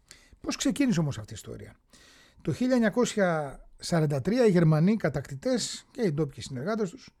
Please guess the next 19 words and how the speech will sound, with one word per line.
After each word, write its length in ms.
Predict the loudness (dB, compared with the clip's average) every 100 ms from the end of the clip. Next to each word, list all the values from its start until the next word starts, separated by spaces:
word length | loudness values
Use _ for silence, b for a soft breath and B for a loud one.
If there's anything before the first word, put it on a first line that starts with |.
| b b b b
προσπάθησαν 520 | -6 -2 -2 0 2
να 100 | 2
πυρπολίσουν 580 | 2 2 0 0 0 0
το 80 | 0
χωριό 580 | -2 -2 2 2 0 -8 _ _ _ _ _ _ 2
τέσσερις 440 | 4 4 2 2
φορές. 500 | 2 2 2 0 -8 _ _
Το 80 | -4
Δεκέμβριο 400 | 0 2 2 0
του 60 |
σαράντα 260 | -2 0 0
τρία 280 | 0 -2 -2
έγινε 280 | -8 -10
αυτό, 320 | -12 -6 -6 -8 _ b b b b b b
αλλά 360 | -4 -2 0 -2
δεν 220 | -2 0
κατάφεραν 680 | 2 6 6 6 4 4 2 2
να 200 | 2 2
κάψουν 640 | 2 0 0 -2 -2